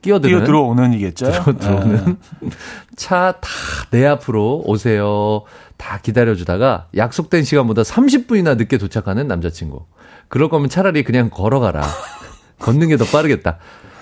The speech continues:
Speaker 1: 대중교통이 낫죠, 대중교통이. 맞죠? 이런
Speaker 2: 그쵸.
Speaker 1: 스타일이면 대중교통이 낫죠.
Speaker 2: 음.
Speaker 1: 다 껴주시는구나.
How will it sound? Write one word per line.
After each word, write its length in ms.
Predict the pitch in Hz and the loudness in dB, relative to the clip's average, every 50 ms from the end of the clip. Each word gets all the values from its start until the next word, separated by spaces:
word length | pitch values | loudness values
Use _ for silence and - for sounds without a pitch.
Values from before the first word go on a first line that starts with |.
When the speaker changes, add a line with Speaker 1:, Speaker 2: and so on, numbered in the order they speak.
| - - - | -20 -2 0
Speaker 1:
대중교통이 680 | 147 156 156 202 233 226 196 311 269 - - 285 240 226 | 0 2 4 6 6 6 6 4 0 0 0 0 2 2
낫죠, 320 | 175 135 - 240 - 233 - | 0 0 0 0 -2 -2 -2
대중교통이. 600 | - 147 - 175 - 156 156 - 185 147 131 131 | 0 0 0 0 2 0 0 0 0 0 0 0
맞죠? 380 | 151 175 190 - - 143 95 - - - - 165 127 | -2 -2 -2 0 -2 -4 -4 -4 -12 -20 -20 -8 0
이런 320 | 131 165 175 233 247 254 | 2 4 4 4 4 4
Speaker 2:
그쵸. 100 | 269 - - - | 4 2 2 2
Speaker 1:
스타일이면 440 | - 254 240 233 208 214 214 208 | 2 2 2 2 2 2 2 2
대중교통이 600 | - 147 156 160 202 220 214 202 - 320 214 202 | 2 2 2 4 4 4 4 4 2 2 2 2
낫죠. 680 | 170 107 107 - - 110 101 104 113 117 101 82 82 87 - _ | 0 0 -2 -2 0 0 2 2 2 0 -2 -4 -6 -10 -10 _
Speaker 2:
음. 840 | 139 127 127 127 120 117 110 107 98 92 90 85 85 82 80 80 - | -4 -2 -2 -2 -2 -2 -4 -6 -8 -10 -10 -12 -12 -12 -12 -12 -12
Speaker 1:
다 240 | - - - - - | -10 -8 -8 -8 0
껴주시는구나. 840 | - 220 214 170 160 120 120 117 98 82 80 80 82 82 73 65 | 2 2 2 2 0 0 0 0 0 0 0 -2 -2 -4 -4 -6